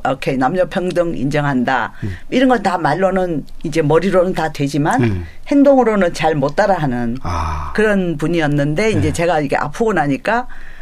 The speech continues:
Speaker 1: 뭔가 이렇게 저희 수준으로 내려오려고 한 거죠, 이제.
Speaker 2: 어.
Speaker 1: 항상 옆에 붙어 있-, 있고
Speaker 2: 네.
Speaker 1: 그걸 제 일 순위로 한 거예요.
Speaker 2: 뭐, 발도 씻겨주시고 막 그러셨다면서요?
Speaker 1: 아, 예, 예. 저도 참 감명 깊은 것이었는데요.
Speaker 2: 어, 예.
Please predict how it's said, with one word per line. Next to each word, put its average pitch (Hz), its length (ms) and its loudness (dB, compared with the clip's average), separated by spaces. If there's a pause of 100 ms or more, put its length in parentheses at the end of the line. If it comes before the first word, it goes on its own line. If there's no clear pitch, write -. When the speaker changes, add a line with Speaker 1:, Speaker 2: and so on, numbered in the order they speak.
(140)
Speaker 1:
뭔가 214 320 4
이렇게 170 480 0 (380)
저희 208 300 2
수준으로 202 560 2
내려오려고 139 680 2
한 139 160 -2
거죠, 147 280 -6
이제. - 220 -8
Speaker 2:
어. 98 360 0
Speaker 1:
항상 247 340 4
옆에 190 240 0
붙어 165 340 0
있-, 123 180 -4 (140)
있고 131 520 2
Speaker 2:
네. 98 320 0
Speaker 1:
그걸 220 300 4
제 165 200 0 (120)
일 214 140 -2
순위로 196 400 -2
한 160 180 -4
거예요. 117 540 -2
Speaker 2:
뭐, 190 100 2
발도 160 380 2
씻겨주시고 123 720 -2
막 104 200 -2
그러셨다면서요? 180 760 0
Speaker 1:
아, 202 100 -6
예, 165 60 2
예. - 60 -4 (120)
저도 214 280 2
참 202 200 0
감명 202 500 0
깊은 156 800 -4
것이었는데요. 143 720 0
Speaker 2:
어, 101 140 0
예. 95 160 -2